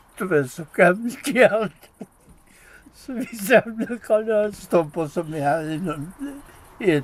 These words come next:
par bøtter, ved vi er helt fulde med, så det, og de var jo tunge, de her.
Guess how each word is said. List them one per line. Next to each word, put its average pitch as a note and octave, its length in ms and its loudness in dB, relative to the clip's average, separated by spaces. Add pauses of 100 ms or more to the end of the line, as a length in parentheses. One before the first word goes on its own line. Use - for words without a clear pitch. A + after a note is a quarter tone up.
par E3 140 6
bøtter, D3+ 520 2
ved D3+ 200 2
vi C#3 100 -2
er D3+ 200 4
helt C#3+ 240 0
fulde D3+ 320 -2
med, B2+ 200 -4
så - 140 -8
det, C3+ 200 -6 (460)
og E3 120 4
de C3 160 2
var A#2+ 80 0
jo D3 160 4
tunge, C#3+ 420 6
de D3+ 260 2
her. D3+ 220 -2